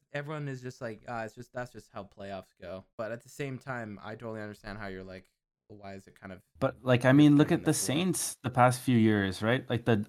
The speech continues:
Speaker 2: the
Speaker 1: Saints
Speaker 2: no
Speaker 1: get actually
Speaker 2: call and then the
Speaker 1: screwed.
Speaker 2: pass interference call, like, just because they're the ones getting
Speaker 1: <laughs>
Speaker 2: screwed, but that's because those calls, like, they,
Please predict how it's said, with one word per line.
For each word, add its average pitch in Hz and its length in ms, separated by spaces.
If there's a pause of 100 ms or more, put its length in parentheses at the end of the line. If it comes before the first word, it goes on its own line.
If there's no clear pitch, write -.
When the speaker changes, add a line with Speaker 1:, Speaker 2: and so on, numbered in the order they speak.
Speaker 2:
the 117 60
Speaker 1:
Saints 107 160
Speaker 2:
no 117 160
Speaker 1:
get 139 100
actually - 60
Speaker 2:
call 123 340
and 117 200
then 123 80
the 123 80
Speaker 1:
screwed. 117 100
Speaker 2:
pass 120 240
interference 127 480
call, 170 440
like, 107 280 (320)
just 131 180
because 139 340
they're 139 340
the 123 140
ones 123 220
getting 117 240
Speaker 1:
<laughs> - 140
Speaker 2:
screwed, 139 520
but 147 160
that's 156 160
because 156 520
those 135 340
calls, 135 480
like, 110 300 (380)
they, 143 500